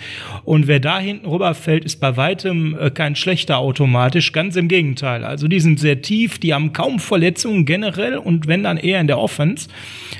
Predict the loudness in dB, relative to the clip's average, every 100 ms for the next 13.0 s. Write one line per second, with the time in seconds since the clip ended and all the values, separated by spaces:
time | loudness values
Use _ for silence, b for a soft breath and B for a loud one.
0 | 0 0 2 -2 0 -2 2 4 4 2
1 | 0 0 0 -2 -6 -4 -2 0 2 0
2 | 0 2 2 4 4 4 2 0 -2 2
3 | 4 4 2 2 2 2 0 0 -2 -2
4 | -2 0 0 0 0 -2 -2 -2 -2 0
5 | 2 2 2 0 0 -2 -4 0 2 2
6 | 2 2 0 -2 B B B B B B
7 | B B -18 -2 0 0 -2 0 -2 -2
8 | -6 -2 0 0 -2 -2 0 0 2 0
9 | 0 -2 -2 0 0 0 -6 -4 -4 -2
10 | 0 0 -2 -4 -2 -2 -2 -2 -2 -2
11 | 0 0 0 -2 -2 0 0 0 0 2
12 | 4 4 4 4 4 2 0 -6 -10 -12